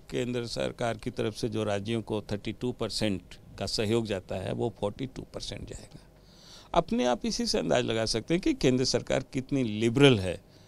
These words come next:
फाइनेंशियली सपोर्ट करने के लिए। और इस तरह से अन्य, अन्य और भी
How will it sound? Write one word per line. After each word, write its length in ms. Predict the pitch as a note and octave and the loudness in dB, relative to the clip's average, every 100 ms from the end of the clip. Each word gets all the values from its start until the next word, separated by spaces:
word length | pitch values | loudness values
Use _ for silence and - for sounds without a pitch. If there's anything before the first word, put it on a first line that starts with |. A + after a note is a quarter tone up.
| - - - - - | -20 -20 -20 -18 -8
फाइनेंशियली 760 | G#2+ G#2 G2 A2+ A2+ G#2 G#2 F#2+ | -2 -2 4 4 4 2 0 0
सपोर्ट 420 | - - G2+ - | -2 0 0 0
करने 320 | - - F#2 | -6 -8 -10
के 160 | - - | -10 -10
लिए। 240 | G1+ G1+ | -10 -6
और 260 | - A2 B2+ | 2 2 2
इस 200 | B2 - | 0 2
तरह 140 | C3+ | 2
से 300 | C#3+ E3 - - | 2 0 -2 -4
अन्य, 240 | G#2+ G#2+ | -4 -4
अन्य 320 | A2+ C#3 D#3 - - | -4 -4 -6 -6 6
और 240 | A#2+ C#3 | 8 10
भी 280 | D3+ D#3 | 10 6